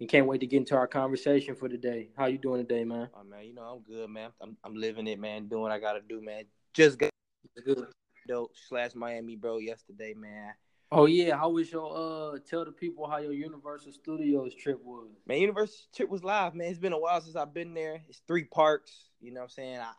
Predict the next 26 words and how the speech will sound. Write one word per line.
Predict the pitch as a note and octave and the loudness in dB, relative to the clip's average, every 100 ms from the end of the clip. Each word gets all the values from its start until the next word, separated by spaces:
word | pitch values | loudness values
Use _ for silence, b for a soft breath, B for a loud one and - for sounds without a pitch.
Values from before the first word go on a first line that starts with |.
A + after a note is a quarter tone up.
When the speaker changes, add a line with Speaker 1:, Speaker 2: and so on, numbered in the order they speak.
| G#2 - A2 | -16 -14 -12
Speaker 2:
I, | A#2 G#2+ | -10 -8
I've | B2+ | -4
been | C#3+ C3+ | -4 -2
to | B2 | -4
two | - F3 B2+ | 0 4 4
of | A2+ | 4
'em, | A#2+ A#2+ _ _ _ _ | -4 -14 _ _ _ _
but | B2 E3 | 0 2
it | |
was | F3 D#3 | 2 2
live, | F#3+ G#3 E3+ | 4 4 2
though, | D3+ C#3 | -2 -8
man. | C3+ C3 C#3 D3+ - | -6 -8 -8 -12 -16
It | C3 | -14
was | C3+ | -8
definitely | D3 D3 C#3 | -8 -8 -8
live, | C3+ A#2 | -6 -6
bro. | A2+ | -6
It | B2 | -8
was | - | -8
fun, | C3 A#2+ A2 | -8 -8 -6
bro. | G#2+ - | -8 -10
I'm | A2 | -6
still | - A#2+ | 0 0
a | |
kid. | - C3+ B2+ | -2 -6 -6